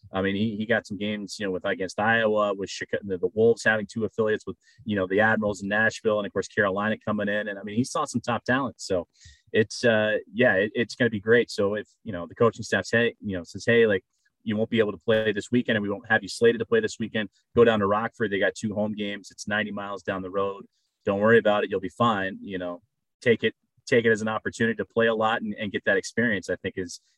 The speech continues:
is gonna be great. And I think for a lot of players, and, and without naming too many names, you know, if, if they knew that they got, were gonna get the ice time and those chances, they almost chomped at the bit to come down to Rockford and play, 'cause they knew they were gonna play, and they knew they were gonna get the, the looks they were looking for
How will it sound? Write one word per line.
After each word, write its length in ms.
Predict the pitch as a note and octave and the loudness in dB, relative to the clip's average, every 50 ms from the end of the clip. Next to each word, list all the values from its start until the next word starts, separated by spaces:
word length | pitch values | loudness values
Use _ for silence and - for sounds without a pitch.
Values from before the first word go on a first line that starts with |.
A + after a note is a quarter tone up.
| _ _ | _ _
is 180 | G#2+ G#2 G2 - | 0 0 0 0
gonna 140 | A2+ G#2 | 0 0
be 100 | G2 G2+ | 0 -2
great. 220 | F#2 G#2 G#2+ A2 C3+ | 0 2 4 4 4
And 80 | C3 | 2
I 60 | A#2 A2 | 0 0
think 160 | C#3 C3 - | 0 -2 0
for 80 | C3+ | 0
a 40 | B2 | 2
lot 180 | A#2 B2 D3 C#3+ | 2 2 0 0
of 100 | - - | -2 0
players, 400 | C3+ C3+ C#3 D3 D#3+ E3 C3 A#2+ | 0 2 2 0 -2 -6 -6 -6
and, 180 | A2+ G#2+ G#2+ | -6 -6 -6
and 300 | - A2+ A2 A2 A2 A2 A#2 - | -4 -4 -4 -4 -4 -6 -8 -10
without 340 | G#2+ G#2+ B2 B2 A#2 - _ _ _ _ _ _ _ _ - | -2 0 2 2 2 0 _ _ _ _ _ _ _ _ 0
naming 240 | C3 C#3+ C3 A#2+ A2+ | 2 4 4 2 2
too 140 | - D#3+ | 0 0
many 120 | F#3+ E3+ C#3 | 0 2 2
names, 380 | B2 A#2 A2+ A#2 B2 - - - | 2 2 2 0 -2 -4 -4 -4
you 80 | C3+ A#2+ | -2 0
know, 200 | A2 G#2+ G#2+ A2 A#2+ - _ _ _ - | 0 0 0 -2 -6 -14 _ _ _ -6
if, 160 | B2 A2 G#2 - C3 | -6 -6 -4 -2 0
if 140 | C3+ A#2+ | 0 2
they 180 | G#2+ C#3+ D3 D#3 | 4 4 4 4
knew 220 | D3+ D3 E3 F3 F3 | 4 2 0 2 0
that 160 | D#3+ B2+ - | 0 0 2
they 100 | C#3 C#3+ | 0 0
got, 200 | C3 D3+ C#3+ - | 2 0 0 0
were 100 | C3+ C#3 | 0 -2
gonna 120 | C3+ C#3 B2+ | 0 0 -2
get 160 | C#3 C#3+ - | -2 -4 -2
the 100 | C3+ C3 | -2 -2
ice 160 | C3 C#3 C3+ | 0 -2 -2
time 240 | - D3 C#3 C#3 C3 | -4 -4 -4 -2 -2
and 80 | B2+ B2+ | -4 -4
those 140 | A#2+ A2+ | -4 -6
chances, 440 | - - B2 B2+ C3+ - - F3 C#3 | -4 -2 -2 -2 -4 -4 -8 -8 -4
they 120 | A#2 C3 C#3 | 0 0 2
almost 340 | C#3 C#3 C3+ B2+ - - _ _ _ _ _ _ _ _ _ _ - - | 2 2 0 -2 -2 -6 _ _ _ _ _ _ _ _ _ _ 0 2
chomped 220 | D#3 D#3 D#3 - | 4 4 2 0
at 60 | C#3+ A#2+ | -2 -4
the 80 | A#2+ - C#3+ | 4 6 6
bit 120 | D#3 - - | 6 6 2
to 80 | B2 - | 0 0
come 120 | B2+ A2+ A2 | 2 2 4
down 160 | A2+ G#2+ G2+ | 2 2 0
to 60 | F#2+ F#2+ | -2 -4
Rockford 320 | F#2+ F2+ - - G#2 G2 | -4 -6 -6 -4 -2 -2
and 100 | G2+ - - | -2 0 2
play, 140 | C3 B2 A#2+ | 4 4 4
'cause 140 | A#2+ B2 A#2 | 2 2 2
they 60 | B2 B2 | 4 4
knew 120 | C#3+ D#3 D3 | 4 4 2
they 100 | D3 C3+ C3 | 2 0 0
were 20 | |
gonna 240 | A#2 A#2+ A2 G#2+ - - | 0 0 -2 -2 -2 -4
play, 140 | G#2+ F2+ D#2+ - _ | -4 -4 -4 -6 _
and 100 | F#2+ G#2 | -2 0
they 80 | G#2+ A2 | 2 4
knew 120 | A#2 B2+ A#2+ | 4 4 4
they 120 | A#2+ A#2 A2+ | 4 4 4
were 60 | A2 | 4
gonna 200 | A2 A2 G#2 A2+ | 2 0 0 -2
get 60 | - - - | -2 0 -2
the, 80 | G#2 G#2 - - - | -2 -2 -2 -4 -6
the 60 | G#2 G2+ | -4 -4
looks 180 | G#2+ G2+ - - | -4 -6 -2 -2
they 100 | G#2+ G#2 | -2 0
were 140 | G2 F#2+ F#2+ | 0 0 -2
looking 200 | F#2 - F#2+ F#2 | -2 -4 -6 -10
for 220 | - - F#2+ F#2+ | -8 -6 -2 -2